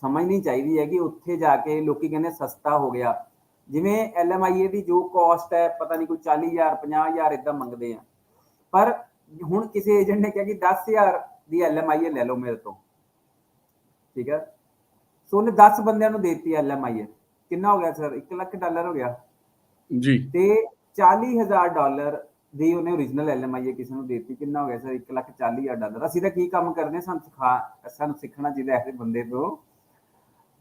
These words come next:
Speaker 1: ਉਹ ਜਿਹੜੇ ਦਸ ਬੱਚੇ ਫੇਕ ਨਾਮ ਦੇ ਨਾਲ ਐਲ ਐਮ ਆਈ ਏ ਲੈ ਕੇ ਅੰਬੈਸੀ ਗਏ, ਉਹ ਕੀ ਹੋਇਆ ਸਰ?
Speaker 2: ਜੀ।
Speaker 1: ਉਹਨਾਂ ਨੂੰ ਅੰਬੈਸੀ ਨੇ ਕਰਤਾ ਡਿਪੋਰਟ,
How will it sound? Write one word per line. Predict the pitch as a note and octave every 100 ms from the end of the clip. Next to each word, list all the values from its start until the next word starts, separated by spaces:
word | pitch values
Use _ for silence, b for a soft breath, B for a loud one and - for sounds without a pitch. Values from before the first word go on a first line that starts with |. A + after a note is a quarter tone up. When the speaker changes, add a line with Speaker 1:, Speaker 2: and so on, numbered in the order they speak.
| _ _ _ _ _
Speaker 1:
ਉਹ | G#3 A3+
ਜਿਹੜੇ | A3 A3+
ਦਸ | G3 F#3+ G3
ਬੱਚੇ | G3 G3+ A3 A3 A3
ਫੇਕ | - F#3+ F3+ G3 G#3
ਨਾਮ | G3+ F#3 F3+
ਦੇ | F3+
ਨਾਲ | F#3 F#3
ਐਲ | F3 F3
ਐਮ | F3
ਆਈ | F3
ਏ | F3+
ਲੈ | F3+ E3+
ਕੇ | - E3 E3+ - _ _ _ _ _ D3
ਅੰਬੈਸੀ | D3 D3+ - F#3+
ਗਏ, | C#3+ B2+ G2+ - _ _ _ _ _ _ _ _
ਉਹ | D3+ D3+
ਕੀ | F3+
ਹੋਇਆ | F#3 E3+
ਸਰ? | C3
Speaker 2:
ਜੀ। | C3 - - _ _ -
Speaker 1:
ਉਹਨਾਂ | E3 F3+ G3
ਨੂੰ | F#3+
ਅੰਬੈਸੀ | E3 D#3 E3+
ਨੇ | E3
ਕਰਤਾ | D#3 - - D3+
ਡਿਪੋਰਟ, | C3+ G#2+ A2+ G#2